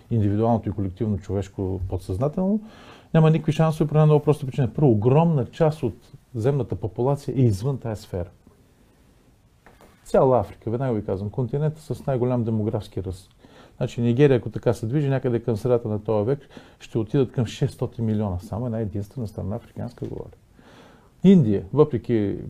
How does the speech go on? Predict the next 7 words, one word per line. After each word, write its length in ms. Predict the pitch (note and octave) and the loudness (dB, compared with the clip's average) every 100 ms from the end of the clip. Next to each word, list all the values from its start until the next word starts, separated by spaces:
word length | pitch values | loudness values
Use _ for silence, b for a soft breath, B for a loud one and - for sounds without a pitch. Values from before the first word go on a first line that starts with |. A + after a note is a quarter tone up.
| - | -4
пълната 320 | - B2+ G#2+ G#2+ | 0 2 2 -4
цифровизация, 840 | - G#2 A2 G#2 B2 D3 - C#3+ D#3 | -12 -6 -4 -2 0 -2 -2 -2 4
е 60 | |
извън 340 | C#3 A#2 C3 A2+ | 4 4 0 0
това. 220 | G#2+ G#2 A#2+ | -2 -2 0
Огромни 640 | B2 A#2 B2+ E3+ G#3+ G#3+ | 2 4 6 6 6 6
маси, 560 | E3+ E3+ D#3 - G2+ | 6 4 2 0 -4